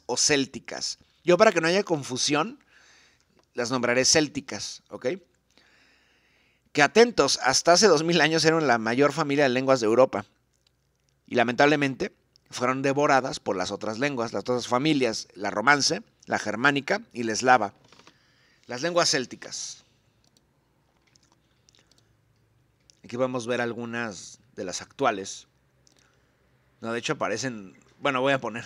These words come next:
voy a tener que ponerlo aquí para que se alcance a ver. De las familias de las lenguas celtas, solo quedan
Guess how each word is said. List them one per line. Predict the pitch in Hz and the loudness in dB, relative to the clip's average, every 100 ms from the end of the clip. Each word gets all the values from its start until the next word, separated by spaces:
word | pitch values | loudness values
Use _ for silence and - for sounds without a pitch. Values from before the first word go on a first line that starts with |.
| 110 | -6
voy | 127 | -6
a | |
tener | 131 123 | -4 -8
que | 123 | -8
ponerlo | 117 113 117 | -8 -8 -8
aquí | 107 98 | -10 -8
para | 120 107 | -6 -6
que | - | -10
se | 87 | -14
alcance | 87 98 95 | -14 -14 -14
a | 95 | -14
ver. | - _ _ _ - - - - - _ _ _ _ | -16 _ _ _ -20 -20 -20 -20 -20 _ _ _ _
De | - | -2
las | 139 147 | 2 4
familias | 156 175 233 254 214 | 2 2 6 6 6
de | |
las | 135 135 | 4 2
lenguas | 165 175 160 | 2 2 4
celtas, | 143 143 214 269 - - _ _ _ _ _ _ _ _ _ _ _ - _ | 2 2 2 0 0 -8 _ _ _ _ _ _ _ _ _ _ _ -20 _
solo | - 156 170 170 | -2 4 6 6
quedan | 160 156 180 202 | 6 6 6 4